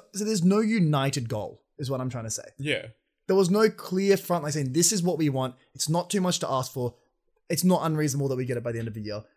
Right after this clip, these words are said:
Speaker 1: And that could be just, like, stopping the violence between this people at this time, st-, making sure Israel is, is forced to abide by U N laws, like, something that's not that crazy.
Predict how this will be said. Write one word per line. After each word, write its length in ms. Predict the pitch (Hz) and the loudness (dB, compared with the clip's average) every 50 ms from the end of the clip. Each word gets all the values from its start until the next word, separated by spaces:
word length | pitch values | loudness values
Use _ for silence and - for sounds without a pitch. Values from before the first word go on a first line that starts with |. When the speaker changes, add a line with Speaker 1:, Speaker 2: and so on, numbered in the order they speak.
| _ _ - | _ _ -6
Speaker 1:
And 160 | 156 139 135 | -4 -4 -2
that 180 | 139 139 131 - | -2 -2 -2 -2
could 120 | - 151 | -2 -2
be 100 | 139 135 | -2 -2
just, 140 | 123 127 - | -2 -2 -4
like, 120 | 127 120 - | -4 -4 -4
stopping 320 | - - 175 147 180 170 | -2 -2 0 2 2 2
the 80 | 160 147 | 2 2
violence 320 | 127 139 135 131 131 127 | 2 0 0 0 -2 -4
between 320 | - - 117 - 127 120 | -6 -8 -6 -2 -2 0
this 140 | 131 156 147 | 2 0 0
people 420 | - - 147 135 - 151 147 147 - _ _ _ | 0 0 -2 0 0 -2 -2 -2 -4 _ _ _
at 200 | - 131 113 - | -10 -10 -2 0
this 160 | 175 156 - | 2 2 2
time, 340 | - - 143 135 135 131 123 - _ _ _ _ - - _ | 0 0 -2 0 0 -2 -2 -6 _ _ _ _ -20 -6 _
st-, 400 | - - - - 208 180 156 147 120 120 127 | -2 0 4 4 4 4 4 0 -4 -8 -6
making 480 | 165 170 165 170 185 196 196 190 190 185 | -2 2 4 4 4 4 4 4 2 2
sure 180 | - - 175 - | 2 2 2 2
Israel 400 | 165 147 147 151 151 143 143 139 | 2 2 2 4 4 4 4 2
is, 300 | 139 127 117 - - _ _ | 0 -2 -2 -4 -6 _ _
is 100 | 151 135 - | -8 -8 -6
forced 520 | - - - 208 202 196 190 185 175 - | -8 -4 2 4 6 6 6 6 4 2
to 100 | - - | -2 -4
abide 320 | 139 123 - 139 135 131 | -4 -2 0 0 0 0
by 120 | 127 131 127 | 0 -2 -2
U 220 | 123 127 127 123 123 | 0 -2 -2 -2 0
N 120 | 120 120 | 0 0
laws, 340 | 120 117 117 113 117 113 - - _ _ | 0 0 0 -2 -2 -4 -8 -10 _ _
like, 120 | - 156 147 | -8 0 0
something 280 | - 262 254 269 254 226 | 0 0 2 0 0 0
that's 160 | 214 196 - | 0 0 2
not 380 | 175 170 170 190 196 196 - 196 | 2 4 4 2 2 0 -4 -6
that 180 | 165 - - | -6 -6 -6
crazy. 400 | - 156 127 120 104 87 90 - | -6 -4 -4 -4 -6 -8 -14 -20